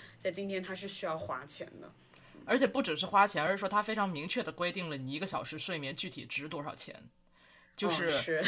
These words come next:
Speaker 1: <laughs>
Speaker 2: 对，而且就是如果比如说我租，一租了一个小时或者两个小时，然后其中有半个小时没睡着，那这个钱就感觉花得非常亏。
Speaker 1: 你就觉得自己亏了，
Speaker 2: 就它非常，
Speaker 1: 对，对，
Speaker 2: 对，它非常
Speaker 1: 对。
Speaker 2: 明确地让你意识到，就是你每睡多少小时要花多少钱。包括比如说我们租房，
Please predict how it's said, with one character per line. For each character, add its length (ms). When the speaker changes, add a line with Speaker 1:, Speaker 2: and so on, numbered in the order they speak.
Speaker 1:
<laughs> 200
Speaker 2:
对， 140
而 140
且 140
就 120
是 80
如 180
果 160
比 100
如 140
说 220
我 160
租， 220
一 140
租 180
了 100
一 100
个 80
小 180
时 140
或 100
者 80
两 160
个 80
小 160
时， 120
然 100
后 40
其 120
中 140
有 100
半 160
个 60
小 140
时 120
没 160
睡 160
着， 280
那 100
这 100
个 60
钱 260
就 100
感 180
觉 100
花 160
得 60
非 180
常 200
亏。 400
Speaker 1:
你 120
就 120
觉 140
得 80
自 80
己 80
亏 120
了， 40
Speaker 2:
就 60
它 80
非 200
常， 260
Speaker 1:
对， 240
对， 80
Speaker 2:
对， 160
它 120
非 140
常 140
Speaker 1:
对。 60
Speaker 2:
明 180
确 200
地 180
让 280
你 40
意 200
识 160
到， 180
就 80
是 100
你 160
每 220
睡 160
多 100
少 100
小 160
时 140
要 60
花 140
多 100
少 60
钱。 240
包 180
括 140
比 80
如 100
说 80
我 60
们 120
租 200
房， 300